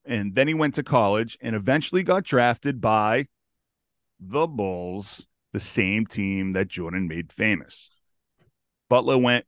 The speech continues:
thirtieth overall in the twenty eleven N B A draft. And if you both want a fun fact on this one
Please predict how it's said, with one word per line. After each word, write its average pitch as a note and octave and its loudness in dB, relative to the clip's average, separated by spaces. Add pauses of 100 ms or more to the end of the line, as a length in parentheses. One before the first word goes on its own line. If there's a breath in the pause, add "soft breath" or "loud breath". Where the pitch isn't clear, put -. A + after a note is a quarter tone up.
thirtieth F#3+ 4
overall D#3 6
in A#2+ -2
the A2 -2
twenty G#3 -2
eleven D3 4
N G2+ 0
B F#2+ -2
A F#2 -2
draft. F#2 -2 (140)
And C#3+ 2
if D3 -2
you B2+ 4
both G3+ 4
want D3 4
a B2+ 0
fun A#2+ -2
fact G#2+ -2
on G#2+ -2
this G#2 -6
one B2 -2